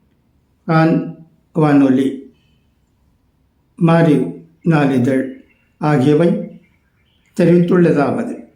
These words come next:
தற்போது அமலில் இருக்கும் நாற்பத்தி ரெண்டு நாள்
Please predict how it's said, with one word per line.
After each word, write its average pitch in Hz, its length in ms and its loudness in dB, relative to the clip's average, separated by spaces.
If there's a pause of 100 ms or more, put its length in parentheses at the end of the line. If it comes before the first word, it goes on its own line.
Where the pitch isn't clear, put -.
(560)
தற்போது 143 520 0 (760)
அமலில் 160 440 2
இருக்கும் 180 440 0 (260)
நாற்பத்தி 160 460 0
ரெண்டு 143 320 2
நாள் 151 280 2